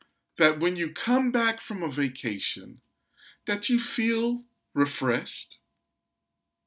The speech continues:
You feel like a new person when you come back from vacation. Well, that's provided that the vacation is actually a vacation and not filled with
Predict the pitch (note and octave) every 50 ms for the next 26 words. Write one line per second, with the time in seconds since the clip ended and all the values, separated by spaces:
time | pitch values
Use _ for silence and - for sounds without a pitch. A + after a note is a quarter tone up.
0 | _ _ _ _ _ _ _ _ _ _ _ _ _ _ _ _ _ _ _ _
1 | _ _ _ _ _ - - _ - F#3 G#3 G#3 - - - C#4 C#4 C#4 C#4 C4+
2 | B3 B3 A#3+ A#3 A3+ - - F3 E3 D#3+ F3 G3+ A3+ A3 G#3+ - - - - A3+
3 | A3+ A3 - - - C3 B2 B2 A#2+ A#2+ B2 B2+ B2+ C3+ C3+ C3+ - - D#3 D3
4 | C#3+ C#3 C#3+ C3 C3+ C3+ - C#3+ C3 B2 B2 C#3 C#3 C3+ - E3+ B2 A2 - -
5 | - - D#2 - _ _ _ _ _ _ _ _ _ _ _ _ _ _ _ _
6 | _ _ _ _ _ _ _ _ _ _ - - - - - - _ _ - F3+
7 | G3+ G#3+ G#3+ G#3+ A3 A3+ A3 - - A3+ G3 - G3 G3 G3 G#3 G3+ G3+ F#3+ F#3+
8 | F3+ D3+ D#3 C#3 D3 E3+ F3 E3+ - G3 F#3+ G#3+ G3+ - - F#3 E3 D#3 D#3 -
9 | C#3+ D3+ D#3+ E3 - - E3+ D#3 D#3 D3+ C#3 C3 D3 D3 C#3+ - - D3+ C#3+ C#3
10 | C#3+ - - C#3+ C#3 C3+ C3 B2 A#2+ B2 A#2+ - - - A2+ G#2+ G#2+ G#2+ A2 A2+
11 | G#2 G#2 A#2 A#2+ A#2+ A#2+